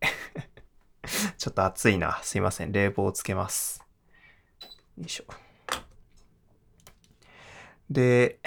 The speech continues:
えー、そうそう。第一回でメンバーの一人が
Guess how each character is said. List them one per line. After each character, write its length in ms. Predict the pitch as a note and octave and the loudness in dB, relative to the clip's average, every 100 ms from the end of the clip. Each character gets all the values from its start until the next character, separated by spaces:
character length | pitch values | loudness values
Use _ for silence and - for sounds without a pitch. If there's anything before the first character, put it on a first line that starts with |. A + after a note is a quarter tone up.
| - - - - - _ - | -6 -6 -10 -14 -20 _ 2
え 760 | G#2+ G#2 G2+ G2+ G#2 G#2 - | 6 6 6 6 4 2 0
ー、 80 | - | -4
そ 220 | - G#2 | 0 2
う 40 | F#2+ | 2
そ 220 | - - | 0 0
う。 60 | G#2 | 6
第 240 | B2+ A2 | 8 8
一 120 | - _ | 4 _
回 220 | A2+ G2+ | 10 10
で 320 | G2 F#2+ - - - - - _ | 8 6 2 -4 -20 -20 -20 _
メ 100 | A2 | 4
ン 120 | G#2+ | 6
バ 140 | G#2 G#2+ | 10 10
ー 40 | |
の 80 | G#2 | 8
一 180 | - A2 | 4 2
人 120 | F#2 | 4
が 260 | F#2+ - | 4 2